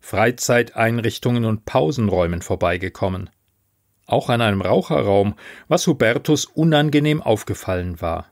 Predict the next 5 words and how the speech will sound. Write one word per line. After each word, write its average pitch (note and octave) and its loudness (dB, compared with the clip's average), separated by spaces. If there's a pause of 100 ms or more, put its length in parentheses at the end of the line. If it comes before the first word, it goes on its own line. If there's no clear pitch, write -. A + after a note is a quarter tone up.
(880)
Ansonsten F#2 -2
war F#3 2
das F3+ 0
Ambiente F#3 2
angenehm, C3 2